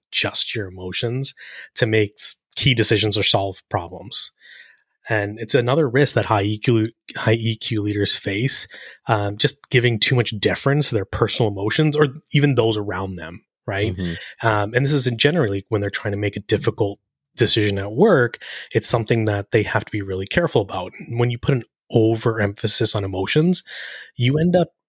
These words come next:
Speaker 1: I think, impairing your decision-making ability because you end up making, like, these impulsive and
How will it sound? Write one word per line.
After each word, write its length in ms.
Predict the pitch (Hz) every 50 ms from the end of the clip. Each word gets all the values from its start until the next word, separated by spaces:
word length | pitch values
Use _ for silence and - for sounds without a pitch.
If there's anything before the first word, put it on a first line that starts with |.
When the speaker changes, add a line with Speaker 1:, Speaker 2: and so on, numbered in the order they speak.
| _ _ - -
Speaker 1:
I 80 | - 110
think, 320 | - - 135 127 120 - - -
impairing 600 | 110 104 - - - - - 107 104 104 104 101
your 100 | 101 98
decision-making 760 | 95 104 95 - 110 101 101 95 95 95 92 90 - 104 90
ability 540 | 90 87 90 85 78 - - - - - _
because 220 | - 113 123 127 135
you 100 | 143 151
end 160 | 170 202 202
up 120 | 202 - - - - - - - -
making, 200 | 131 120 - 143 120
like, 100 | 107 -
these 160 | 117 110 104
impulsive 920 | 101 98 - _ _ - - - 139 135 123 - - - 110 98 92 92 104
and 140 | 101 107